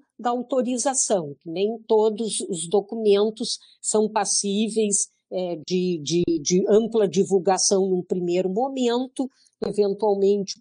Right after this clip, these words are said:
que possuem alguma, é, restrição de acesso por sigilo ou outra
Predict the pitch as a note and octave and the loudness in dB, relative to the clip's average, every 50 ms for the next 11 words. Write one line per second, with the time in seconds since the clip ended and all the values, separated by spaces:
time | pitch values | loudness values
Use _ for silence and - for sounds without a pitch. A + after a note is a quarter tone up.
0 | - - - F#3+ G3 - G3+ F#3 E3+ - - G#3 G3 G3 G3 F#3 F#3 F3+ E3+ - | -10 -4 -4 -4 -2 -2 -2 -2 -2 -2 0 2 4 4 4 4 2 0 0 0
1 | F3+ F3+ F3+ F#3+ F3+ - _ _ _ _ - - F#3 F3 E3+ E3 E3 D#3+ - F#3 | 0 2 2 2 0 -2 _ _ _ _ -4 -2 0 2 2 2 2 2 2 2
2 | F#3+ F#3 - - - G#3 G#3+ G#3 - - - A3 G3+ G3+ G#3 G#3+ A3 A3 G#3 G#3+ | 2 2 2 2 0 0 0 0 0 0 2 4 4 6 6 4 4 0 -2 -4
3 | - _ _ _ _ _ _ - E3 F3 F#3 F3+ - - - - G3 G3 G#3 G3+ | -6 _ _ _ _ _ _ -14 -6 -4 -4 -4 -2 -4 -2 0 2 2 4 2
4 | G3+ G3+ - - F#3 - - F#3+ F3+ F3 F3 - - - A3+ A3+ G#3+ D#3+ - F#3+ | 2 0 -4 -6 -10 -8 -4 -4 -4 -2 -2 -2 -2 -2 -2 -2 -2 -2 -2 0
5 | G3+ G#3 G#3+ A3+ A3+ A3+ A3 G#3 G3+ G3 F#3+ F#3+ F#3+ F#3 F#3 F#3 F#3+ G3 G#3 A#3 | 0 2 2 2 2 0 0 0 2 2 4 2 2 2 2 4 4 4 2 0
6 | - _ - A#3+ A3 G3+ F#3 F3+ | -4 _ -6 -4 -4 -4 -6 -6